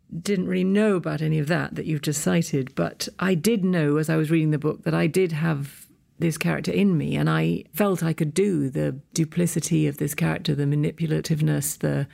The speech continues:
the way, the untrustworthiness of her, and, and, and I thought, "But how on earth does he know I can do this?" And that was what really puzzled me at the time, because I thought, "There's nothing, I've never had the chance to do anything like this,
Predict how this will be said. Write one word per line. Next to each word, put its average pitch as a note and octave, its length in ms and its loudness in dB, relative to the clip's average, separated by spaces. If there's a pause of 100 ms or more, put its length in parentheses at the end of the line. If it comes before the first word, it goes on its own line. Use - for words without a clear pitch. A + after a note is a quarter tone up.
(680)
the D#3+ 80 0
way, D3+ 260 0
the D3+ 140 0
untrustworthiness D3+ 960 0
of D3 160 0
her, D3 300 0
and, C#3+ 320 -2
and, D#3 280 2 (180)
and E3+ 100 0
I F3 100 2
thought, F3+ 180 -2
"But - 120 -6
how F#3+ 300 -2
on G#3 80 2
earth G3 220 -2
does E3+ 140 -4
he C#4 320 0
know D3 280 0
I C#3+ 120 -2
can D3+ 180 -4
do C#3+ 120 -2
this?" - 320 -8 (420)
And E3+ 100 2
that - 120 0
was F#3 120 0
what E3+ 160 -2
really E3+ 300 2
puzzled F3+ 400 -4
me D3+ 120 2
at - 100 -10
the D#3+ 60 -2
time, C#3+ 500 0 (680)
because E3+ 280 -2
I F3+ 120 0
thought, F3+ 280 -2
"There's F3 180 2
nothing, G#3 340 2
I've F#3 140 2
never G#3 220 2
had E3+ 180 0
the D#3 60 -4
chance F3+ 580 0
to E3+ 120 -2
do D#3+ 200 2
anything C#3+ 340 0
like - 200 -4
this, - 340 -6